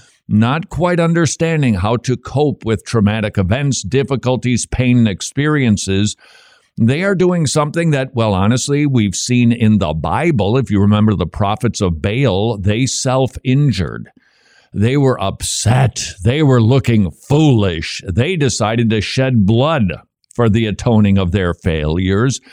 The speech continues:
And many people, an increasing number of people, are doing the same thing. Now, it is not intended to take their life, but they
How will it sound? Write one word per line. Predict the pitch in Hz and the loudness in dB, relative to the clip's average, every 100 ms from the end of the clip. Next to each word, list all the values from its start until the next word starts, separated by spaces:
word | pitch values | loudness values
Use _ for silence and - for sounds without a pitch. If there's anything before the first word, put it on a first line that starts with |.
| - - - - | -20 -20 -20 -4
And | 123 120 | 2 4
many | 117 151 190 | 4 2 0
people, | 160 127 131 135 | 2 0 0 0
an | 139 | 2
increasing | 127 113 127 196 185 170 143 | 0 -2 -2 -2 -2 -2 0
number | 117 110 | 2 2
of | 104 | 0
people, | 92 110 113 113 | 0 -2 -2 -2
are | 117 | 0
doing | 104 135 135 | 2 2 2
the | 117 | 0
same | - 120 113 | 0 0 0
thing. | - 104 78 69 | 0 -2 -4 -4
Now, | 85 98 | -2 0
it | 110 | 0
is | 104 87 | 0 0
not | 107 131 | 0 0
intended | 180 160 - 185 180 117 95 107 113 | 0 -2 -2 -2 0 2 0 0 -2
to | - 117 | -2 -4
take | - 110 117 - | -2 -2 -4 -4
their | 131 127 | -2 0
life, | 123 110 82 - | 0 -2 -4 -8
but | - 101 | -8 -4
they | 110 107 | -4 -4